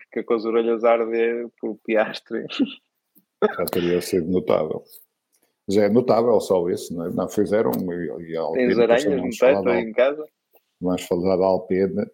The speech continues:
Speaker 2: <laughs> Também fez uma excelente qualificação e a, e a McLaren também, acho que foi isso completamente surpreendente.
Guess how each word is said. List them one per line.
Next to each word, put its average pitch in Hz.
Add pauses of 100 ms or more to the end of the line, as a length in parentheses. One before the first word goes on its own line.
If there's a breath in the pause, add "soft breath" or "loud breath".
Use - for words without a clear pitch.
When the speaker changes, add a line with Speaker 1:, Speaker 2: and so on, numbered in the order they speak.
(100)
Speaker 2:
<laughs> -
Também 113
fez 117
uma 113
excelente 107
qualificação 107
e 104
a, 95
e 95
a -
McLaren 87
também, 95
acho -
que -
foi 82
isso 80
completamente 82
surpreendente. 90